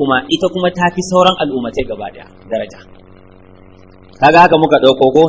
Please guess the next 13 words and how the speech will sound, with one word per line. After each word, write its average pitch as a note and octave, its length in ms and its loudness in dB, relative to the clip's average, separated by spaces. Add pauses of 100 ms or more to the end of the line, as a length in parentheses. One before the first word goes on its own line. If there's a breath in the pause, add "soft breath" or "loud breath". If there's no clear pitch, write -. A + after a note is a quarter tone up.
daga C3 240 2
manzon C3 320 0
Allah E3 320 2
sai D#3 80 -4
manzanni, C3+ 600 -2 (520)
sai D#3 240 0
annabawa, D3+ 960 4
sauran E3 320 4
manzanni, C3+ 640 0
ka D#3+ 160 0
ɗau D#3+ 80 6
ulul D#3 320 2
azmi, C#3+ 360 2